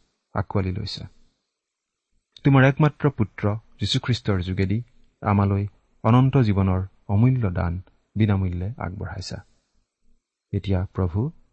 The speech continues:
তোমাৰ বাক্য অধ্যয়ন কৰি বুজি পাবলৈ তুমি আমাক সহায় কৰা। এই অনুষ্ঠানৰ প্ৰতিজন শ্ৰোতাক তুমি বিশেষভাৱে আশীৰ্বাদ কৰা। তেওঁলোকৰ প্ৰতিজনক তোমাৰ স্পষ্ট মাত শুনিবলৈ দিয়া।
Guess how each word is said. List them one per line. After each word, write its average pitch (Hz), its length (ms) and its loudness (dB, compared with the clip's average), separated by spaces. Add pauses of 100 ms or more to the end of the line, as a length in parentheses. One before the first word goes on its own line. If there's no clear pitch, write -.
(260)
তোমাৰ 113 240 6
বাক্য 113 360 2
অধ্যয়ন 101 400 2
কৰি 95 240 0 (300)
বুজি 104 180 2
পাবলৈ 95 400 2 (200)
তুমি 92 180 0
আমাক 90 260 -2
সহায় 90 320 -6
কৰা। 107 140 0 (920)
এই 127 160 6 (560)
অনুষ্ঠানৰ 143 520 4 (260)
প্ৰতিজন 135 360 4
শ্ৰোতাক 92 340 -4 (520)
তুমি 107 180 4
বিশেষভাৱে 98 540 -2 (200)
আশীৰ্বাদ 95 340 -8 (100)
কৰা। 104 160 -2 (920)
তেওঁলোকৰ 113 400 4 (120)
প্ৰতিজনক 104 480 2 (420)
তোমাৰ 110 200 6 (120)
স্পষ্ট - 440 -2
মাত 101 220 2 (120)
শুনিবলৈ 90 440 -4
দিয়া। 98 220 -2